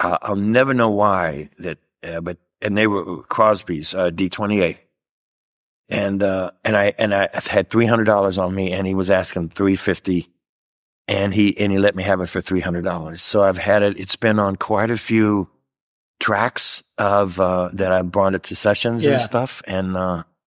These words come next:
Speaker 1: it, it, and so anyway, that, that, I never been in a band, never wanted to be in a band. I wanted to be a, a really good tennis player, but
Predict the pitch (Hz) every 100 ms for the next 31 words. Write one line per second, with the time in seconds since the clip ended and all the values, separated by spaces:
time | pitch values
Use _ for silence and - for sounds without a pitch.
0 | _ _ _ _ 107 - 127 101 101 113
1 | 110 107 110 113 104 98 104 110 107 107
2 | 101 110 120 123 113 110 104 98 104 104
3 | 107 107 107 104 117 120 113 110 107 104
4 | 107 104 101 _ - 110 120 107 95 90
5 | 87 - 101 95 104 113 104 98 90 101
6 | 98 90 - 85 87 82